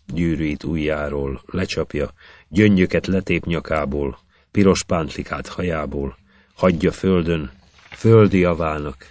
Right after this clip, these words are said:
ligetben liget javának, mén hazáig nagy zokogva, sírva, ríva udvarukba. Ablak alatt ül ím atya, fejszenyelét cifrázgatja.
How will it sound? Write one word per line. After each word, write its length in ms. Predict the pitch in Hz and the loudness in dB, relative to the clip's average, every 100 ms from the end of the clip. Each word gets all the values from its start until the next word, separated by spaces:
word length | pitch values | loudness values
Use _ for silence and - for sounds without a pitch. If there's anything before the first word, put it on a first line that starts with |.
| _ - - | _ -20 -2
ligetben 580 | 98 104 98 82 87 80 | 0 4 4 4 -2 -4
liget 480 | 73 87 98 90 - | -2 -2 0 -2 -2
javának, 720 | 82 76 76 71 69 - - | -2 -2 -4 -8 -12 -16 -10
mén 360 | 87 123 120 107 | 0 4 4 4
hazáig 580 | 87 98 95 90 78 90 | 2 2 2 0 -2 -2
nagy 140 | 90 | -2
zokogva, 580 | 82 85 73 76 73 73 | -2 -4 -4 -8 -10 -10
sírva, 540 | - 101 98 80 76 | -8 -6 -4 -4 -6
ríva 440 | 76 76 71 69 - | -6 -6 -6 -6 -8
udvarukba. 680 | 73 71 67 64 58 - _ _ _ _ _ - - - - _ _ | -8 -6 -6 -8 -12 -14 _ _ _ _ _ -16 -16 -20 -20 _ _
Ablak 400 | 104 104 101 95 | 2 6 6 6
alatt 540 | 101 104 - _ - - | 4 2 0 _ -20 -4
ül 300 | 92 98 98 | 0 2 0
ím 300 | 85 101 98 | 0 -2 -2
atya, 540 | 104 - - 87 76 - _ _ _ _ - _ | -2 -4 -4 -4 -4 -8 _ _ _ _ -20 _
fejszenyelét 760 | _ 85 73 - 78 80 76 69 | _ -2 -2 -2 -4 -4 -4 -6
cifrázgatja. 1000 | - 69 - 69 65 64 64 _ - | -6 -10 -6 -6 -6 -8 -10 _ -12